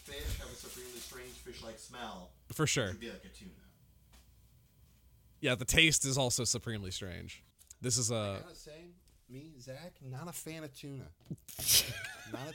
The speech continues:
Speaker 1: tuna guy.
Speaker 2: I'm also not a tuna guy.
Speaker 1: I have no idea if any of that is usable.
Speaker 2: We'll find out.
Speaker 1: <laughs>
Speaker 2: I
Speaker 1: We'll
Speaker 2: do. I
Speaker 1: definitely find
Speaker 2: brought up a point though. Do you think the, they're, they taste as supremely strange as they appear?
Speaker 1: Oh, most definitely.
Speaker 2: Yeah.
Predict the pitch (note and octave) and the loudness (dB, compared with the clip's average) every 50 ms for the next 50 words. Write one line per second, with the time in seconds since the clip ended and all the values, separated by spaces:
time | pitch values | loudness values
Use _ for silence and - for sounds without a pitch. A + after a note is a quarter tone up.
0 | - - E3+ E3+ E3+ D3+ G#2 E2+ D2+ D2+ - - - - _ _ _ - - - | -10 -10 -12 -10 -10 -10 -12 -12 -14 -16 -16 -18 -20 -20 _ _ _ -20 -20 -12
1 | - E4 - - - - G3+ - A#3 C#4+ D4 D4 B3+ G#3+ - A#2 A2+ A2+ G#2+ - | -12 -12 -12 -10 -10 -10 -8 -6 -6 -4 -4 -4 -4 -4 0 2 2 2 2 0
2 | A#2 G#2 F#2+ F#2+ F2+ F#2 - - A2+ G2+ F#2 F2+ F2 F#2 F#2 F2+ F#2 - - - | 0 -2 -2 -2 -2 -4 -4 -6 -6 -6 -4 -4 -4 -4 -4 -6 -8 -10 -14 -20
3 | - - - - _ - A#2 B2 C3+ C#3 B2+ C3 C3+ C#3 C#3 C#3+ C3+ C3 B2+ - | -20 -20 -20 -18 _ -4 0 0 0 0 2 2 2 4 4 4 2 0 0 -2
4 | - B2+ B2+ B2 A#2+ A2+ A2 G#2+ A2 G#2+ G#2 G2+ G#2+ A#2+ A2+ A2 A2 G#2 G2+ G2+ | 0 2 4 4 4 2 0 0 0 0 0 0 -2 -2 -2 -4 -4 -4 -6 -8
5 | F#2+ F2 F2+ - B2+ C#3+ - D#3+ D3 C3+ B2+ C3 A#2 A2+ A2 A2 G#2 - - - | -12 -12 -6 -2 0 6 8 10 10 10 8 6 4 4 4 2 -2 -4 -10 -20
6 | _ _ _ - - F3+ G#3 - - F3 D#3+ E3+ - F#3+ G#3 A3 D#3+ - E3+ E3+ | _ _ _ -12 -8 -6 -6 -4 4 8 8 8 10 10 8 10 8 8 6 6
7 | D#3+ A#2+ B2 C3 C#3+ C3 E3 G3 G#3+ A#3 F#3+ G3 C#3+ E3 F3+ F3+ F3+ C#3+ C3+ C#3+ | 4 2 0 0 2 8 10 10 10 10 10 8 6 8 8 8 8 8 8 8
8 | C3+ C3 B2+ B2 C#3 C3 - E3 D#3+ D3 - D3 C3+ B2+ A#2 A2+ B2+ B2 A#2+ A#2 | 8 8 6 4 0 2 2 2 2 4 4 4 4 4 6 4 4 4 4 2
9 | A2+ B2 A#2 B2+ A#2+ A2+ A2 G#2 - - - B2+ C3 C#3+ - - - C#3 C3 B2+ | -2 0 0 2 2 2 2 0 0 2 2 4 4 4 4 4 4 4 4 6
10 | A#2 - - D3 A#2 - C#3 C3 B2 A#2+ A#2+ A#2+ - - B2+ A#2+ A#2 A#2 A#2 B2 | 6 6 6 6 4 2 2 2 2 2 2 2 2 2 2 2 4 4 4 2
11 | B2 B2+ B2+ - - - - - A#2 A2+ A2 A2 G#2 A#2 G#2+ G#2 - - A#2+ G#2+ | 2 0 0 0 0 -2 -2 0 0 0 2 2 2 2 0 0 2 0 0 0
12 | G#2+ B2 C3+ - _ _ _ _ _ _ _ _ _ - - - - C#3+ D3 C3+ | 0 -2 -4 -6 _ _ _ _ _ _ _ _ _ -20 -10 0 6 10 10 10
13 | A#2 A#2 B2+ B2 A#2 A2 - - - F#2 D#2+ D#2+ - - A1 C2+ C#2 D2+ F#2 F#2 | 10 8 6 6 6 4 2 0 -4 -6 -6 -6 -8 -12 -16 -16 -12 -8 -6 -4
14 | D2+ B1+ A#1+ C2+ | -4 -4 -4 -6